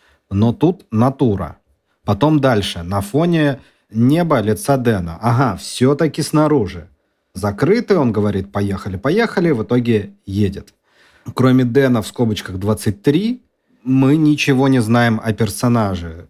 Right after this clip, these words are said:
и его поведении. То есть, э,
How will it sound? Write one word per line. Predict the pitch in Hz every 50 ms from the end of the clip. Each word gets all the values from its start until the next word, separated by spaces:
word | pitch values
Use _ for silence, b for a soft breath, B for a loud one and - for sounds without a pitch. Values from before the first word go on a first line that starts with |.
| _ _ -
и | 131
его | 117 113 117 117 117 110 117 120 120 117 117 117 110 101 101 104 101 82 - - _ _ _ _ _
поведении. | - 113 107 110 117 117 - 110 98 104 101 92 87 85
То | 85 - 98
есть, | 95 - - - - - -
э, | 107 101 101 101 98 95